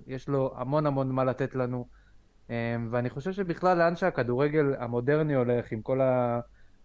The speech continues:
אה, חמישה חילופים, אמ, אז, אז יש, זאת אומרת, זה כבר לא, מבחינתי לפחות, זה כבר לא ביג דיל אם אתה כן פותח במשחק, ב-, ב-, בהרכב או לא, כי בסופו של דבר, אם אתה שותף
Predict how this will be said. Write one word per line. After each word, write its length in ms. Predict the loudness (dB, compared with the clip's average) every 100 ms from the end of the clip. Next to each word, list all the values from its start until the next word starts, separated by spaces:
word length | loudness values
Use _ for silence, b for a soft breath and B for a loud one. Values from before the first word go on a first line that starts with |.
| -8
אה, 220 | -4 -2 -2
חמישה 400 | -4 -4 -2 -2
חילופים, 840 | 0 0 -2 2 2 4 0 -2 -8 -18 -20 -14 -6
אמ, 60 | -4 -2 -2 -4 -4 -8 -10 -10
אז, 220 | -6 -4
אז 220 | -4 -4 -2
יש, 300 | 0 -2 -8 -16 -20 -20 -20
זאת 180 | -8 -4
אומרת, 300 | 0 0 0
זה 280 | -4 -6 -4
כבר 220 | 0 2
לא, 540 | 4 6 6 6 4 0 -14 -20 -6
מבחינתי 580 | -6 -2 0 0 2 0
לפחות, 520 | 0 -2 -2 -2 -4 -10
זה 180 | -8
כבר 180 | -4 0
לא 140 | 2 2
ביג 260 | 2 0
דיל 240 | 2 4 4
אם 120 | 0
אתה 300 | 0 0 0 b b -20 -10 -2
כן 160 | 0 0
פותח 340 | 0 0 0
במשחק, 760 | 0 0 -2 -4 0 2 2 0 -2
ב-, 300 | 0 2 2 0
ב-, 220 | 0 0
בהרכב 580 | 0 -2 -2 0 2 2 0
או 120 | 0
לא, 280 | 2 0 -2
כי 260 | -4 -4 -6 b b -10
בסופו 240 | -10 -6 0
של 60 |
דבר, 200 | 2 4
אם 80 | 2
אתה 160 | 0 -2
שותף 580 | -4 2 2 2 -6